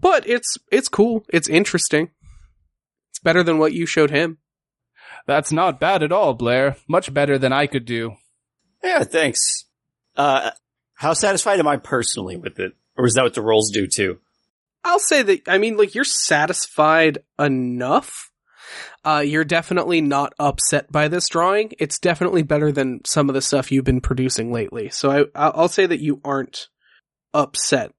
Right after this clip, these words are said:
Speaker 1: with your own work.
Speaker 2: It's just not, like, that new kind of artwork that he's going for. Like, it hasn't passed into a new threshold.
Speaker 3: Nah, well, like, the, the quick sketches, I wouldn't think they, they're probably just, like, to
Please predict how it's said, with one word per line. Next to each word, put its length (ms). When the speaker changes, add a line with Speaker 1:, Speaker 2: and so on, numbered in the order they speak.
Speaker 1:
with 180
your 160
own 160
work. 320
Speaker 2:
It's 240
just 260
not, 240
like, 200
that 220
new 380
kind 320
of 80
artwork 520
that 120
he's 200
going 300
for. 400
Like, 160
it 160
hasn't 440
passed 400
into 280
a 40
new 220
threshold. 760
Speaker 3:
Nah, 440
well, 160
like, 160
the, 260
the 160
quick 220
sketches, 460
I 60
wouldn't 300
think 180
they, 120
they're 240
probably 300
just, 260
like, 200
to 220